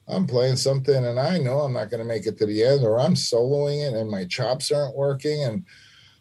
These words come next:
I'm gonna play something less the dy-, less dynamic than I intend to, and I start sweating like crazy.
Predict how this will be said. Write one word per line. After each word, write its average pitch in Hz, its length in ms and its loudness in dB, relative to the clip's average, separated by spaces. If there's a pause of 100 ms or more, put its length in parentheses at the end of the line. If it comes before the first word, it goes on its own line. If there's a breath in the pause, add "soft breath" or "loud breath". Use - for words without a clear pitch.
(340)
I'm 120 420 0
gonna 127 220 2
play 127 280 -2
something 127 440 -2
less 131 300 0
the 139 100 2
dy-, 123 440 -2 (100)
less 135 260 0
dynamic 127 720 -4
than 131 160 -2
I 117 60 -2
intend 110 560 -6
to, 135 200 2
and 113 100 4
I 104 60 2
start 123 300 -2
sweating 98 480 -2
like 95 200 -4
crazy. 117 460 0